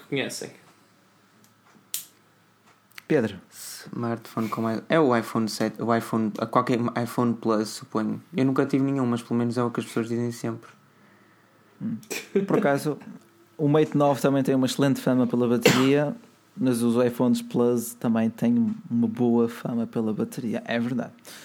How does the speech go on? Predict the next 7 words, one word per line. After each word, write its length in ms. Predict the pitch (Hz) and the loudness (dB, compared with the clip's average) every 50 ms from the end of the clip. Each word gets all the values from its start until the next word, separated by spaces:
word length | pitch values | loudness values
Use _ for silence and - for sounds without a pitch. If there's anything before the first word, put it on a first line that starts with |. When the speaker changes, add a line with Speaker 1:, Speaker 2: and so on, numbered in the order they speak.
| - - _ | -20 -20 _
Speaker 2:
É 160 | - 131 123 | -2 -2 0
verdade. 320 | 113 110 120 110 107 101 - - - - - - - - - - _ _ _ | 0 0 -2 -4 -4 -6 -8 -14 -20 -20 -20 -20 -20 -20 -20 -20 _ _ _
Seguinte, 640 | - - - 196 190 143 117 107 - - - 110 - - - | -4 -2 0 2 4 4 4 2 0 -2 -4 -4 -4 -2 -2
eh, 500 | 151 139 131 131 127 127 131 131 127 127 120 117 117 - | 0 2 2 4 4 4 4 4 4 4 2 0 -2 -2
tu, 100 | - 143 | -4 -4
tu, 180 | 143 - - 139 135 - - | -4 -4 -6 -8 -8 -4 0
tu, 260 | 202 214 214 214 | 0 0 0 -2